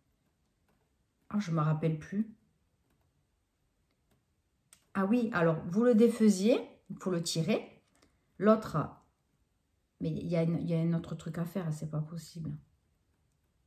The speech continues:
Par où ça rentrait ? Il me semblait qu'il fallait défaire le fond. Il me semble, hein.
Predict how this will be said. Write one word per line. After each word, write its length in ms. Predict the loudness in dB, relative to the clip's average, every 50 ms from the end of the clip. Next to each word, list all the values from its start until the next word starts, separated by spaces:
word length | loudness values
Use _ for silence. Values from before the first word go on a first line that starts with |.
| _ _ _ _ _ _ _ _ _ _ _ _ _
Par 180 | -8 -4 -4 -4
où 80 | -4
ça 160 | -2 -2 -4 -2
rentrait ? 560 | 0 0 0 0 0 -2 -4 -6 -6 -6 -6 -10 _ _ _ _ _ _ _ _ _ _ _ _ _ _ _ _ _ -20 _ _ _ _ _ _ _ _ _ _ _ _
Il 80 | 0 0
me 60 | 0
semblait 340 | 2 4 4 6 6 4 4
qu'il 160 | 2 -2 0
fallait 220 | 2 2 2 4 4
défaire 420 | 4 2 2 4 4 4 6 6
le 100 | 6 4
fond. 500 | 2 -4 -2 0 2 4 4 4 2 2 -6 -12 _ _ _ _ _ _ _ _ _ _ -4
Il 120 | 0 2
me 80 | 2 0
semble, 400 | 0 -2 -2 0 2 2 2 0
hein. 100 | -2